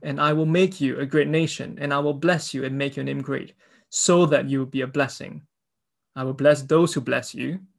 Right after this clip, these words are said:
and him who dishonors you I will curse. And in you, all the families of the earth shall be blessed." Uh, do you notice the repeated word in those three verses?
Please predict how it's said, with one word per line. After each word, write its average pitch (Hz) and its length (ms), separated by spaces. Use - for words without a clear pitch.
and 135 140
him 208 240
who 180 100
dishonors 143 520
you 120 340
I 127 200
will 127 160
curse. - 520
And 120 160
in 123 140
you, 151 340
all 170 320
the - 80
families 131 460
of 123 100
the - 120
earth 135 260
shall 117 200
be 123 120
blessed." 117 500
Uh, 135 60
do 139 80
you 170 100
notice 175 360
the 139 180
repeated 160 400
word 156 240
in 139 140
those 143 260
three 143 360
verses? 156 640